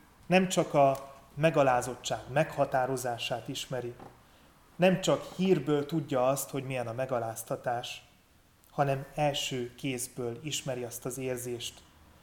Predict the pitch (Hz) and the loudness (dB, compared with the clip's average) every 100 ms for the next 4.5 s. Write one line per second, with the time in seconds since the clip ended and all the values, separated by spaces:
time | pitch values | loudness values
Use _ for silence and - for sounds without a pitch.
0 | - - 147 151 151 151 131 - - 175 | -20 -2 2 2 2 4 4 2 4 6
1 | 139 123 113 143 - 120 110 107 - 131 | 6 0 -6 -8 -6 -6 -6 -10 -12 -12
2 | 131 156 160 76 - - - - - - | -12 -12 -14 -16 -20 -20 -20 -20 -20 -20
3 | - - - - - 123 - 143 127 117 | -20 -20 -20 -20 -16 -8 -2 -2 -2 -6
4 | 120 - 127 120 131 | -8 -8 -6 -6 -6